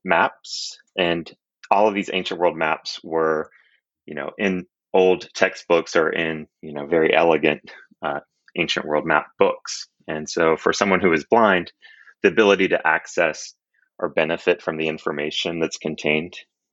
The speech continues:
in a map visualization, it's not available to someone that cannot see them. And so the idea of accessibility is, um, providing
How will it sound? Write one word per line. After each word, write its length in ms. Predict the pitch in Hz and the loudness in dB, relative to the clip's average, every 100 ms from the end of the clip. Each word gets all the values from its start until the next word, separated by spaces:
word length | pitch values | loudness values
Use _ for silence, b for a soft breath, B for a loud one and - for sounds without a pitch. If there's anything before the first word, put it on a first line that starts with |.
| _ | _
in 140 | 82 | 0
a 40 | 78 | 2
map 280 | 78 76 - | 4 4 4
visualization, 840 | 87 90 92 82 87 87 - 101 101 _ _ - | 2 4 4 4 2 0 -4 -10 -14 _ _ -6
it's 520 | 82 - - - - _ _ - | -6 -6 -12 -12 -14 _ _ -4
not 240 | 95 92 | 0 2
available 720 | 90 80 82 80 76 76 71 - | 2 2 2 2 -2 -6 -8 -10
to 100 | - | -14
someone 540 | 82 82 78 76 73 71 _ _ _ | -6 -6 -6 -8 -8 -12 _ _ _
that 180 | - - | -10 -10
cannot 320 | - 82 73 - | -6 -2 -2 -4
see 200 | - 80 | -6 -6
them. 180 | - - _ b b b b - | -6 -14 _ b b b b -10
And 120 | 95 | -2
so 160 | 110 | 4
the 140 | 101 101 | 6 6
idea 340 | 98 107 120 | 4 4 4
of 160 | 117 92 | 4 2
accessibility 880 | 90 - 85 92 85 85 80 80 | -2 -2 -4 -4 -2 -2 -2 -4
is, 540 | 82 90 82 78 73 - _ _ _ b b _ _ _ | -4 0 2 0 -2 -14 _ _ _ b b _ _ _
um, 220 | 85 80 - | -4 -4 0
providing 720 | 98 82 90 92 87 82 | 0 4 4 4 2 -4